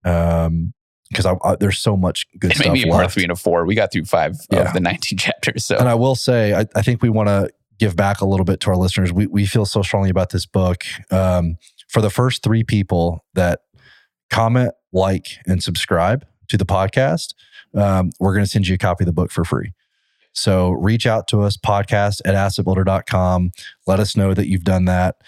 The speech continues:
Speaker 2: Yeah, we
Speaker 1: Um,
Speaker 2: can't, I was gonna say, we can't see comments on Spotify 'cause that's, we're, we're on Spotify, but I don't know.
Speaker 1: Spotify, Apple Podcasts, and YouTube. So
Speaker 2: Yeah.
Speaker 1: across those three platforms, pick one. Uh, we can see, see comments on Spotify as well.
Speaker 2: We can?
Speaker 1: Mm-hmm.
Speaker 2: Oh, sweet. Okay.
Speaker 1: Um,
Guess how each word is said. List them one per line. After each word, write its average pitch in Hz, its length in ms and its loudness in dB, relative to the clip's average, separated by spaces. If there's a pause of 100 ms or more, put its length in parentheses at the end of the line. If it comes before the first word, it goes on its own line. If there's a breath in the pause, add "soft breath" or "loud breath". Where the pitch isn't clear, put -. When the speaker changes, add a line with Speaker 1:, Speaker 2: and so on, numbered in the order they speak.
(140)
Speaker 2:
Yeah, 95 240 2
we 95 60 2
Speaker 1:
Um, 90 60 2
Speaker 2:
can't, - 160 0
I - 20 0
was 107 100 0
gonna 107 100 0
say, 95 120 0
we 92 80 0
can't 104 240 -2
see 123 100 -2
comments 110 380 0
on 107 80 0
Spotify 87 560 0
'cause 92 120 -4
that's, - 540 -2 (640)
we're, 117 240 2
we're 117 140 0
on 107 100 0
Spotify, 95 400 0
but 90 120 -2
I 92 60 2
don't 85 120 -4
know. 80 160 -2
Speaker 1:
Spotify, 107 600 0
Apple 98 260 0
Podcasts, 92 520 0
and 87 100 0
YouTube. 82 360 -2
So 92 80 0
Speaker 2:
Yeah. 85 80 2
Speaker 1:
across 95 300 0
those 95 180 0
three 90 140 -2
platforms, 87 600 -2
pick - 260 -2
one. 95 320 0 (300)
Uh, 95 280 2
we 101 100 0
can 98 220 0
see, 82 160 -2 (240)
see 78 340 -2 (120)
comments 73 360 -2
on 64 60 -4
Spotify - 380 -4
as - 100 -8
well. - 100 -10 (120)
Speaker 2:
We 123 80 2
can? - 200 0 (180)
Speaker 1:
Mm-hmm. 90 220 0
Speaker 2:
Oh, - 140 2
sweet. - 340 -2
Okay. - 140 -2
Speaker 1:
Um, 92 580 0